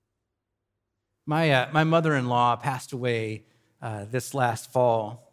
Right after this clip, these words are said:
It still doesn't even seem, like, real to me, but, but it is. And at Thanksgiving, um, really a couple months after she passed away,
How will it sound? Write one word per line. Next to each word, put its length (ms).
It 80
still 240
doesn't 240
even 200
seem, 240
like, 200
real 380
to 140
me, 200
but, 260
but 140
it 140
is. 560
And 220
at 240
Thanksgiving, 800
um, 180
really 180
a 20
couple 260
months 240
after 300
she 160
passed 280
away, 360